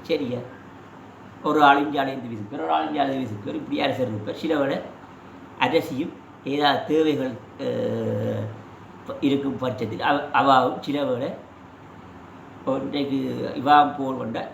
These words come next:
அவாவும் போய் தராகும். அவ்வாறான சூழல் இருந்தது. சரி, இப்ப இந்த மங்காத்தம்மாள் பண்டாரத்தினுடைய உடுப்பு கொஞ்சம் மாற்றப்படுகிறது, சிறு மொழியிலே சார்.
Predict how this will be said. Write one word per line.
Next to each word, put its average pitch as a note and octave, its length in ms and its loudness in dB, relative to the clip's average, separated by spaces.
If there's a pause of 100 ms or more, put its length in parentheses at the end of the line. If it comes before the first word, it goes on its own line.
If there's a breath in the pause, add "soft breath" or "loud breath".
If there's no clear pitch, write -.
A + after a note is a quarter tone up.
(160)
அவாவும் B2+ 480 2
போய் C3 120 2
தராகும். A2+ 680 4 (300)
அவ்வாறான B2+ 420 2
சூழல் A2+ 320 -6
இருந்தது. A2 380 -6 (120)
சரி, B2 340 -2 (500 loud breath)
இப்ப - 200 -4
இந்த F3 180 0
மங்காத்தம்மாள் E3 760 2
பண்டாரத்தினுடைய B2+ 760 0
உடுப்பு D#3+ 600 -2 (840)
கொஞ்சம் E3+ 320 0
மாற்றப்படுகிறது, C3 720 2 (100)
சிறு D3 460 -2
மொழியிலே B2+ 320 0
சார். A#2 160 -8